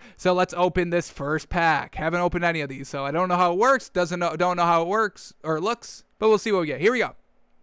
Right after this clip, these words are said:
Twenty twenty, twenty twenty-one Panini N F T Blockchain Prism N B A Base Packs. Here we go. <sighs> Let's see what we get. Here we go. All right, opening.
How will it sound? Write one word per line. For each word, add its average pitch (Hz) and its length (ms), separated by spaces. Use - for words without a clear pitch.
Twenty 233 420
twenty, 226 400
twenty 233 300
twenty-one 208 640
Panini 196 520
N 240 160
F 240 80
T 175 320
Blockchain 208 540
Prism 170 420
N 247 160
B 233 160
A 220 260
Base 185 220
Packs. - 400
Here 165 100
we 156 80
go. - 160
<sighs> - 320
Let's 143 140
see 170 80
what 160 100
we 143 60
get. 135 240
Here 165 140
we 202 80
go. 165 120
All 160 240
right, 175 240
opening. 196 580